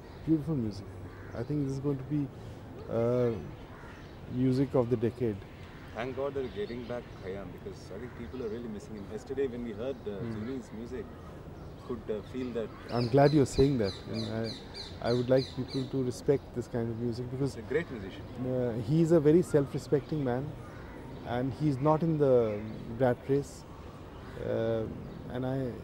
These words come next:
Speaker 1: it's, you can market him. He's highly marketable. You just have to get work out of him, and he's highly marketable. In fact, he did a song in this film which, uh, people thought he may not be able to do, and it's a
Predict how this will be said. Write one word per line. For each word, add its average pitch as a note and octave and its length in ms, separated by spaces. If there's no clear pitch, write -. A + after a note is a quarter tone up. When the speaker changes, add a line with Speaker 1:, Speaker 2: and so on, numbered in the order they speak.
Speaker 1:
it's, - 420
you C3 80
can C#3 180
market C3+ 360
him. C3+ 180
He's C3 160
highly D3+ 300
marketable. A#2 440
You A#2+ 80
just D3 180
have C#3+ 160
to D3 60
get C#3 160
work B2+ 240
out B2+ 180
of A#2+ 80
him, B2+ 240
and A#2 220
he's B2 100
highly B2+ 200
marketable. G#2 500
In C3+ 100
fact, D#3+ 220
he D3+ 100
did D3+ 220
a D#3 40
song D3 480
in C3+ 140
this - 320
film B2+ 260
which, B2+ 240
uh, B2 380
people C#3 260
thought C#3+ 160
he D3 80
may C#3 120
not C#3+ 180
be C#3 60
able C3 140
to B2+ 80
do, C#3+ 200
and C3+ 140
it's - 160
a C#3+ 80